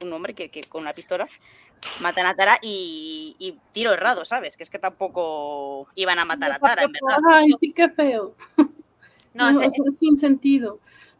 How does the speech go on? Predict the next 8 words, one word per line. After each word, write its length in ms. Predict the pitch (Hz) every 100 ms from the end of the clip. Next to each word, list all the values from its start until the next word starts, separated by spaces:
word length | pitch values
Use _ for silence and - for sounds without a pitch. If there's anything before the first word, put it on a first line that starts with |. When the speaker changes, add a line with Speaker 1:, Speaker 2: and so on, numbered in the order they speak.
| _
Speaker 2:
pero 200 | 214 233
bueno. 180 | 254 233 _ 220
Speaker 3:
La 100 | 220
muerte 320 | 233 226 240
sin 180 | - 220
sentido, 520 | 214 202 - 240 240
pues 180 | - 202
sí. 180 | -